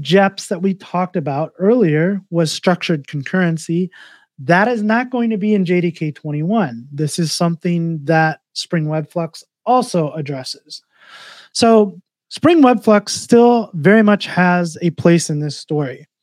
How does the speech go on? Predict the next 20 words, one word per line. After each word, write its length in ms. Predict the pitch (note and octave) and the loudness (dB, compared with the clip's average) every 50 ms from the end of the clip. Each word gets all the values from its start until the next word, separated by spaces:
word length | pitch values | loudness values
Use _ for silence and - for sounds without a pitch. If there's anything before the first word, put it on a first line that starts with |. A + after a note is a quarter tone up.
| _ - - - - - - _ _ _ _ _ - | _ -20 -20 -20 -20 -20 -20 _ _ _ _ _ -2
Now, 420 | F3 F3 G#3 A#3 A3 F3 C#3+ C#3+ - _ | 0 2 2 4 2 0 -2 -4 -8 _
if 160 | - F#3 D#3 - - | -8 -8 -8 -6 -4
you 580 | F3+ G#3 C4 C#4+ C#4+ C#4 C#4 C4+ A3+ F3 - - G3+ | -2 2 2 2 4 2 0 0 -4 -6 -6 -2 2
are 120 | G3 F#3 | 2 4
going 280 | E3+ A3 A#3 A#3 A3+ G#3 | 4 4 4 4 2 0
forward 520 | - B3+ B3+ A#3 F#3+ F3 F3 G3 F#3 - - | 2 2 2 4 4 2 0 0 -2 -4 -4
and 480 | F3 F#3 F3 F3 F3 F3 E3+ F3 F3 - _ - - _ _ _ - | -2 0 0 2 0 0 -2 -4 -6 -10 _ -20 -20 _ _ _ 0
Project 360 | - G3+ G#3+ F#3 G#3+ G3+ - | 2 2 4 2 2 0 2
Loom 300 | G#3 G#3 G#3+ G#3 G3+ G3 | 2 2 4 4 4 4
works 260 | F#3+ G3 G3+ G3 - | 4 4 4 2 -2
for 140 | - - F3 | -4 -2 -2
you, 360 | D#3 C#3+ C#3+ D3 D#3 E3+ E3+ - _ _ _ - _ _ _ _ | 0 0 0 0 0 0 -2 -6 _ _ _ -20 _ _ _ _
if 220 | - G#3 G3 G3 - - _ - | 0 0 0 0 -4 -16 _ 0
all 280 | G3 A3 C4 D4 D#4 E4 | 2 4 6 6 6 6
you 180 | D4 C4+ B3 | 4 2 2
reach 360 | G3+ G3+ A3 A#3 B3 B3+ - - | 2 0 -2 -2 -2 -4 -10 -12
for 640 | _ - G3+ G3 G3 F#3+ F#3 F#3 F#3 F#3+ F#3 _ _ _ - | _ -4 -2 0 2 2 2 2 0 0 -4 _ _ _ -6
reactive 520 | E3 E3+ F3+ F#3+ G3 G3 G3 - D#3+ - | -2 2 2 2 2 2 -2 -6 -12 -6
programming 520 | - - F#3 F3+ F3 F3 E3 E3 D#3+ D3+ C3 | -2 -2 0 0 0 -2 -2 -4 -4 -6 -8
for 500 | _ - D3+ D3 C#3+ C#3 C#3+ D3 C#3+ | _ -8 -6 -4 -4 -4 -6 -8 -10